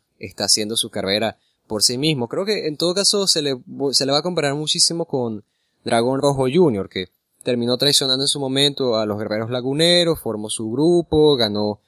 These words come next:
sus campeonatos mundiales y anda de ahí de luchador individual, también ahora de pareja. Parecía que se le venía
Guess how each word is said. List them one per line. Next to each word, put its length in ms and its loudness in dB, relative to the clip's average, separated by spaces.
sus 160 -4
campeonatos 500 0
mundiales 640 0
y 100 -2
anda 500 2
de 160 0
ahí 220 2
de 140 2
luchador 360 -2
individual, 720 2
también 340 -2
ahora 240 0
de 120 -2
pareja. 640 -2
Parecía 520 2
que 80 -2
se 100 0
le 80 0
venía 480 0